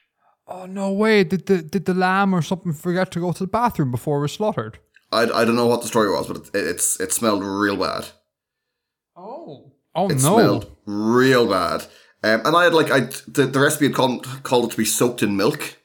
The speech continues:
Speaker 2: um, to, to remove, like, that kind of, that flavor,
Speaker 1: Hmm.
Speaker 2: uh, and that smell. Um, and that did not work.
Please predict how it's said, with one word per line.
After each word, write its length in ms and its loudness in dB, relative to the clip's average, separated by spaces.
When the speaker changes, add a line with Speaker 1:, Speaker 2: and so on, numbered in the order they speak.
Speaker 2:
um, 720 -2
to, 120 -6
to 180 -4
remove, 580 2
like, 160 -2
that 160 0
kind 160 -2
of, 300 -4
that 160 -4
flavor, 520 -2
Speaker 1:
Hmm. 280 0
Speaker 2:
uh, 160 0
and 80 -2
that 100 -2
smell. 480 0
Um, 840 0
and 120 0
that 100 -2
did 120 -14
not 160 0
work. 320 -2